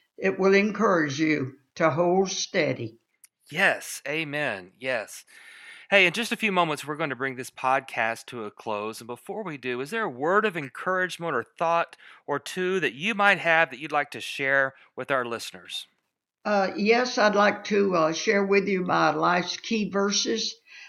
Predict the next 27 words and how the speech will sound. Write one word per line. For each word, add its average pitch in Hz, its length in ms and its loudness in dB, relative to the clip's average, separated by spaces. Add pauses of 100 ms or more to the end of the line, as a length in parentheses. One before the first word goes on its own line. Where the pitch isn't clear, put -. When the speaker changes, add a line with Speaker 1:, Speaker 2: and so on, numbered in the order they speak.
(140)
Speaker 1:
Uh, 196 80 2
before 240 380 2
I 190 120 4
do 214 200 4
that, 139 520 4
let 208 160 2
me 208 100 0
tell 202 220 0
you 180 140 2
something 147 520 -2
that 139 160 0 (280)
quickly. 151 520 0 (300)
My 175 320 4
father-in-law, 156 920 4
who 180 200 0
was 160 220 -2
a - 60 -4
pastor, 160 880 -2 (200)
organized 185 640 2
pastor, 170 580 0 (160)
the 175 80 -10
same 208 320 4
church 175 340 -2
for - 160 -14
thirty-eight 185 540 2
years, 135 400 0 (600)
uh, 185 260 4